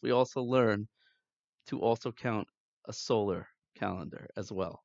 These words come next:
Why? Because, as we mentioned, the solar, the lunar year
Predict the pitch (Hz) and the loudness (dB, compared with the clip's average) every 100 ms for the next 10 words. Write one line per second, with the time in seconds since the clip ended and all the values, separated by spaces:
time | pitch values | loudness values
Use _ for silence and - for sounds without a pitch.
0 | _ 123 113 101 123 - _ - _ _ | _ 2 4 6 4 -4 _ -20 _ _
1 | 139 135 156 147 147 147 - 147 139 151 | -4 6 10 12 10 6 2 2 4 6
2 | 165 180 170 143 131 - 147 147 139 135 | 4 4 2 0 0 6 6 8 4 4
3 | 135 151 147 139 139 135 | 2 4 4 4 4 6